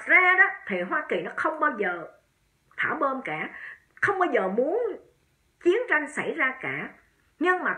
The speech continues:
cực chẳng đã phải thực hiện. Thì cái thời đó quý vị cũng biết rồi, cái thời năm một nghìn chín trăm bốn mươi lăm thì gọi là, ờ,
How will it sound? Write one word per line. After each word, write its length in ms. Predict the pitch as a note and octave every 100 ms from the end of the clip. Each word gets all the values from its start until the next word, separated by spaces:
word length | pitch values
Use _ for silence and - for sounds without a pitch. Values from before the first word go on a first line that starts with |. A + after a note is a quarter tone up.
| -
cực 200 | A3+ - -
chẳng 200 | D3+ D#4
đã 300 | C#3 F#3 - - _ _ -
phải 180 | D3+ A#3+
thực 200 | F#3+ -
hiện. 260 | E3 D3+ D#3 - _ _ _ _ _ _ -
Thì 100 | -
cái 100 | G4+ -
thời 260 | B3 A#3
đó 180 | A#3+ F4 G4+
quý 60 | G#4+
vị 180 | G#3 A#3
cũng 140 | - E4
biết 200 | F#4+ E4
rồi, 160 | B3 G3 - - _ _ _ -
cái 120 | -
thời 260 | A4+ G#3 G3+ F#3+ - -
năm 200 | D#4 E4+
một 80 | G#3+
nghìn 200 | A3 A3 D#4+
chín 160 | A#4+
trăm 200 | - D#4
bốn 140 | D#4+ F#4+
mươi 100 | F4
lăm 320 | D4+ D4+ D4 - _ _ _
thì 200 | G#3 G3+ F3+ - _ _ _ _
gọi 140 | G3+
là, 500 | G#3+ F#3+ F3 E3 D#3 D#3+ - - - -
ờ, 340 | E3 E3 E3+